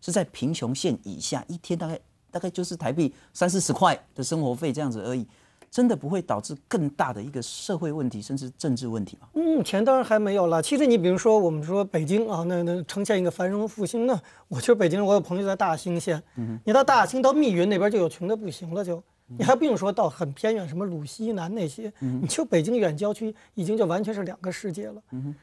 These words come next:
Speaker 2: 它这种经济发展的策略，它跟其他的社会，各项社会改革不配套，
Speaker 1: 嗯哼。
Speaker 2: 它就把，等于把中国分成很多不同的世界。
Speaker 1: 嗯哼。
Speaker 2: 其实我们已经出现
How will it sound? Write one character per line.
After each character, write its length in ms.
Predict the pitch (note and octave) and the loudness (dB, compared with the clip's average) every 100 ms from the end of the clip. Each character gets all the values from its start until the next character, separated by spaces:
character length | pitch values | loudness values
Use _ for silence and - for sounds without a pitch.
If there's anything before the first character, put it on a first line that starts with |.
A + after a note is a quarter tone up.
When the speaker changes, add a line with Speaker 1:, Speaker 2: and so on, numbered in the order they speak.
| _ | _
Speaker 2:
它 140 | E4+ | 0
这 160 | G4 F4 | 2 4
种 160 | A3+ | 4
经 180 | F#3 C#4 | 4 2
济 300 | B3 G3+ F3 | 2 4 4
发 180 | E3+ A3+ | 6 4
展 200 | G#3 E3 | 4 0
的 120 | D#3+ | -2
策 220 | D3+ A#3 | -2 -2
略， 180 | E3 E3+ - | 0 -2 -2
它 100 | A#3+ | 0
跟 160 | A#3+ | 0
其 160 | A#3 - | 0 0
他 140 | A3+ | 0
的 100 | G3 | 0
社 200 | E3+ F#3+ | -2 -4
会， 200 | G3+ F3+ E3+ _ _ - | -2 -2 -4 _ _ 2
各 180 | C#4+ A3+ | 6 6
项 160 | G3 | 4
社 100 | E3 | -2
会 140 | E3 F3+ | -2 -2
改 140 | D#3+ | -2
革 120 | D3 | -4
不 140 | E3+ F#3 | -4 -4
配 180 | F#3+ F3 | -2 -2
套， 280 | G3 E3 - _ - | -4 -10 -14 _ -10
Speaker 1:
嗯 100 | A#2+ | -6
哼。 20 | |
Speaker 2:
它 80 | D4 | -2
就 120 | D#4 | 4
把， 120 | A3+ | 4
等 140 | E3+ F3 | 4 2
于 80 | |
把 140 | G#3 D#3+ | 2 0
中 160 | G#3+ | 0
国 100 | G#3+ | 0
分 140 | G3 G#3 | 0 -4
成 100 | G#3+ | -4
很 120 | F#3 | -4
多 120 | F#3 | -6
不 100 | F#3+ | -6
同 200 | D#3+ E3 | -6 -6
的 80 | F#3 | -6
世 160 | - D#3+ | -6 -6
界。 200 | F#3 F#3 - | -8 -10 -10
Speaker 1:
嗯 120 | B2+ | -8
哼。 100 | C#3 | -8
Speaker 2:
其 100 | E3 | -6
实 80 | C#4 | -2
我 40 | D#4 | 2
们 480 | F#3 G#3+ C4 G#3+ - | 4 4 2 0 -6
已 100 | G3 | -2
经 120 | G#3+ | -2
出 140 | A#3 C4 | -2 0
现 180 | A3 | 0